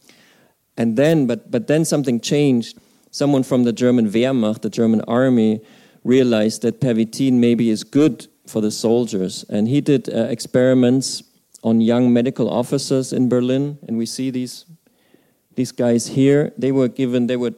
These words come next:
they were divided in thirty, this was in March, no, May, third of May, nineteen thirty-nine. They came into the, the, the, the university where they did it in, at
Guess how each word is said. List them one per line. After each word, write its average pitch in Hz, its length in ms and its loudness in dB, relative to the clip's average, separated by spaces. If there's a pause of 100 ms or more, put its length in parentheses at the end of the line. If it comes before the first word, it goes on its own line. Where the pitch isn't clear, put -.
(140)
they 127 140 -8
were 127 120 -2
divided 117 500 -4
in 113 100 -2
thirty, 123 360 -4 (360)
this 139 220 -10
was 131 160 -4
in 117 540 -2 (160)
March, 117 880 -2
no, 120 180 2
May, 131 520 2 (200)
third 139 240 2
of 127 160 0
May, 123 280 2
nineteen 120 320 2
thirty-nine. 117 680 -4 (1400)
They 139 180 -8
came 156 380 0
into 143 320 0
the, 113 540 -2
the, 113 100 -6
the, 107 340 -8
the 98 520 -10
university 117 520 0
where 120 140 -2
they 113 140 -2
did 135 180 0
it 143 180 -2
in, 120 180 -2
at - 160 -10